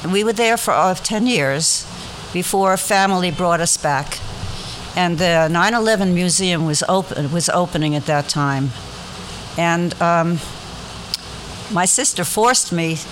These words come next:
to go down to the museum, uh, much against my will. And, uh, when I f-, walked onto Ground Zero, it all came back to me. And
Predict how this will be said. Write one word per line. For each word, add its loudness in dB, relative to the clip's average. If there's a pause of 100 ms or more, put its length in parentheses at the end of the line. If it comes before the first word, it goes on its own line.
to -2
go 2
down 4
to -2
the 2
museum, 0 (480)
uh, 0
much 2
against 0
my 2
will. 0 (920)
And, 0 (120)
uh, 2 (240)
when 2
I 4
f-, -6 (340)
walked 4
onto 4
Ground 4
Zero, 2
it 0
all 6
came -2
back 0
to -2
me. -4 (2000)
And 2